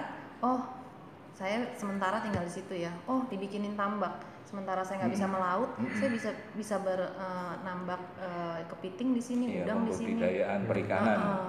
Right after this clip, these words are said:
Speaker 1: kayak gitu
Speaker 2: Nah,
Speaker 1: loh.
Speaker 2: gitu.
Speaker 1: Jadi itunya disiapkan dulu lah yang diduluin kalau menurut aku, kalau mau
Speaker 3: Berarti
Speaker 1: melanjutkan, eh,
Speaker 3: reklamasi.
Speaker 1: revo-, eh, apa namanya, reklamasi ini.
Speaker 3: Berarti memang selama ini permasalahannya ada di perencanaan detail ya dari developer itu
Speaker 1: Dan
Speaker 3: sendiri.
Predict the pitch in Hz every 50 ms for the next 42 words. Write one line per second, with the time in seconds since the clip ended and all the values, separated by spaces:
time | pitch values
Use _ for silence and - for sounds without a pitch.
0 | 185 185 196 170 202 214 233 - - 233 208 196 185 180 180 185 185 190 202 262
1 | 269 277 277 220 247 247 285 294 339 349 294 269 285 262 254 262 - 269 269 262
2 | 269 285 302 285 262 208 185 185 208 208 202 202 202 190 202 196 196 196 196 196
3 | 185 185 180 175 175 175 175 175 180 175 170 170 175 196 196 190 175 170 113 110
4 | 170 170 156 170 170 175 175 180 180 - - 180 170 170 170 165 - - - -
5 | - - - - - - - - - - - 180 123 - - - 107 104 107 107
6 | 104 - - 160 - 165 165 - 165 151 - - 180 175 170 175 208 220 220 220
7 | 220 202 175 160 160 160 160 156 165 - - - 170 180 104 170 135 127 120 113
8 | 120 135 139 - 127 113 107 107 107 107 107 117 135 147 151 143 - - 110 107
9 | 104 101 - - 104 104 101 95 101 104 104 113 131 139 139 131 104 101 107 107
10 | 104 107 107 104 101 - 104 104 104 104 - 104 101 101 101 98 98 98 101 98
11 | - - 117 117 120 113 104 98 95 95 95 101 98 95 98 98 95 - 101 98
12 | 95 95 - 101 - 226 233 226 233 240 233 202